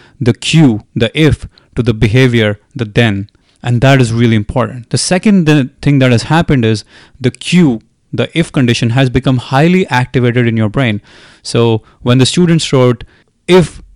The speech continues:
it is we-, weekday morning after breakfast," or they are thinking, "Because it is weekday morning after breakfast, I should work on my problems." And that's what they did. So the brain starts scanning the environment for the if trigger, for the cue. In,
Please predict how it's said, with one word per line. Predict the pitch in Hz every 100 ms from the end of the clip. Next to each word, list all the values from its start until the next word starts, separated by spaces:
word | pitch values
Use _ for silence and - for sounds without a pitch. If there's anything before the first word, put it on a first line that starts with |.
| -
it | 131
is | 120 110
we-, | 123 143
weekday | 117 139 131 139
morning | 127 120 120 120
after | 131 117 -
breakfast," | 113 180 - 113 - - _ _ -
or | 123
they | 113 120
are | 120
thinking, | - 156 120 110 - - _ -
"Because | 131 180 185
it | 165
is | 156
weekday | 135 139 139 135 131 - _ _
morning | - 127 143 147 127 120
after | 127 117 117
breakfast, | 143 143 117 -
I | 117
should | 127
work | 113 113 120
on | 107
my | 104
problems." | 151 127 107
And | - 117
that's | 110 -
what | 113
they | 104
did. | 131 131 - - -
So | -
the | 135
brain | 120 170 233
starts | - - 165 147 -
scanning | - - 147 165 165
the | 139 131
environment | 117 113 113 127 151 156 156 -
for | - 123
the | 113 -
if | 139 131 -
trigger, | - 131 110 113 - _ -
for | - 123 113
the |
cue. | 113 - 131 107 104 _ - - _
In, | 127 123